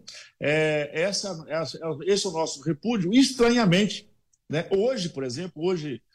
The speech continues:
é, nessa segunda-feira, o ministro da Agricultura mudou o discurso. Mas já por três oportunidades, o atual ministro da Agricultura fez gesto, inclusive, de reconhecimento e legitimidade dos movimentos de invasão de terra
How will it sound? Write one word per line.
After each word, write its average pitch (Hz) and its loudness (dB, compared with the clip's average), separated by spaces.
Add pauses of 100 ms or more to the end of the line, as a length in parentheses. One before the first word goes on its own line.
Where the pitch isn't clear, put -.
(280)
é, 123 -8
nessa 135 -4
segunda-feira, 160 2
o 220 4
ministro 214 4
da 156 2
Agricultura 175 -2
mudou 262 0
o 220 0
discurso. 202 0 (500)
Mas 180 0
já 202 0
por 214 -6
três 254 -2
oportunidades, 165 -4
o 135 -2
atual 156 -2
ministro 190 -2
da 151 -4
Agricultura 143 2 (100)
fez 233 4
gesto, 196 4
inclusive, 175 -2 (260)
de 151 -2
reconhecimento 196 2
e 196 2
legitimidade 190 0
dos 214 -8
movimentos 175 -2
de 196 -12
invasão 156 -4
de 156 -6
terra 185 -4